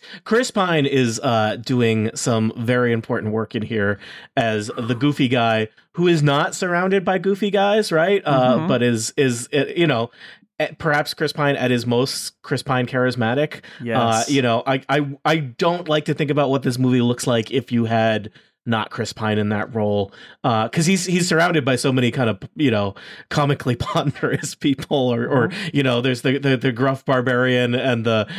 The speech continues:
Speaker 1: the paladin who t-, takes everything literally, and the, you know, kind of sad sex sorcerer. Um, the dr-, the druid, I feel like, kind of is a little underwritten, but yeah, it, his, his, uh, his, his, his charm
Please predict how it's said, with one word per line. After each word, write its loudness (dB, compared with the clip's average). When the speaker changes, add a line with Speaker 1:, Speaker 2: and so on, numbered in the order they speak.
Speaker 1:
the 0
paladin 0
who -2
t-, -12
takes -4
everything -2
literally, 2
and 0
the, 0
you 0
know, 2
kind 0
of -2
sad 0
sex -2
sorcerer. 0
Um, 0
the 0
dr-, -14
the 2
druid, 0
I 2
feel 0
like, 0
kind -2
of 0
is 0
a 0
little 2
underwritten, 0
but 2
yeah, 2
it, -2
his, 0
his, 2
uh, 2
his, -2
his, -2
his -2
charm 0